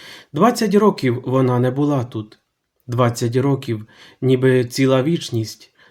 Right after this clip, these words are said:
за яку встигла втратити чоловіка, виростити доньку і втомитися від самотності. Коли автобус зупинився біля зупинки з вицвілою табличкою «Вишневе»,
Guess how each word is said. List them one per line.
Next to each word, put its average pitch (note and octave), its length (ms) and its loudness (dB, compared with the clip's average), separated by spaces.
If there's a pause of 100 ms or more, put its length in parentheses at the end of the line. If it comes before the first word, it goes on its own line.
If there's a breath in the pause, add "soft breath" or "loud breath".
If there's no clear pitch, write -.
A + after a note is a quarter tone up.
за C3+ 180 2
яку E3+ 280 4
встигла F3+ 500 2
втратити A#2+ 560 -4
чоловіка, A#2+ 760 -2 (300)
виростити B2+ 680 0
доньку B2+ 580 -4 (160 soft breath)
і C3+ 120 -4
втомитися A#2+ 680 0
від A2+ 160 -4
самотності. A2+ 920 -4 (760 loud breath)
Коли C3+ 260 2
автобус C3 720 -2
зупинився E3+ 720 2
біля D3 240 2
зупинки C3+ 760 -2
з A#2+ 100 -8
вицвілою B2 680 0
табличкою B2+ 720 -2
«Вишневе», A#2 640 -4